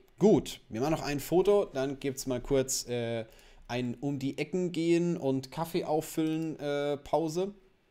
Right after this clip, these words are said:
Fünf Minuten oder sowas. So. Oh yeah. Ein Foto von Sebastian.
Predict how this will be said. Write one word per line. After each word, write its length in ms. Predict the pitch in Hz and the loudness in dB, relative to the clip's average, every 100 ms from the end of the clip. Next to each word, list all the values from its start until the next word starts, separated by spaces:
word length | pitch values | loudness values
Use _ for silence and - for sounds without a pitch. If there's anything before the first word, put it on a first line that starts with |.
| _ _ _ - | _ _ _ -20
Fünf 280 | - 131 127 | -10 -8 -4
Minuten 320 | 123 139 156 | -2 -2 -2
oder 140 | 156 | 0
sowas. 360 | 151 165 180 - _ _ _ _ _ _ _ _ _ _ _ - _ | 2 2 0 -2 _ _ _ _ _ _ _ _ _ _ _ -20 _
So. 360 | - 143 131 - - - - - _ _ | -2 2 2 0 -10 -20 -20 -20 _ _
Oh 160 | 208 233 | 4 6
yeah. 380 | 151 110 85 - _ _ _ | 6 4 -2 -10 _ _ _
Ein 200 | - 160 | -4 -2
Foto 380 | 170 185 214 196 | 0 0 4 4
von 420 | 175 160 151 151 151 | 4 2 0 0 -6
Sebastian. 840 | 113 113 131 151 156 117 113 165 | -6 -2 4 4 2 -2 0 0